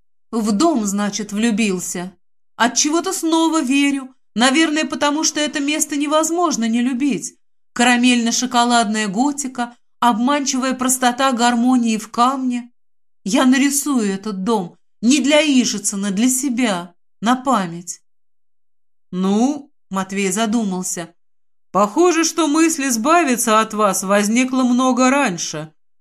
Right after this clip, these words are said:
раз так о родстве не знал. Я думал, что Иван его попросту нанял».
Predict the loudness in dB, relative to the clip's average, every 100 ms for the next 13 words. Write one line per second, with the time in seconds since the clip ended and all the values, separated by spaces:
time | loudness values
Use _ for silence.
0 | _ 0 0 0 -4 -4 -2 -2 -8 -4
1 | -2 0 -2 -6 -2 -2 0 -2 -2 -4
2 | -4 -6 -10 _ _ _ _ -2 0 2
3 | 2 0 0 -2 -4 -2 0 2 2 0
4 | -2 -4 -2 -2 -2 -6 -6 -4 0 0
5 | 0 -2 -6 -8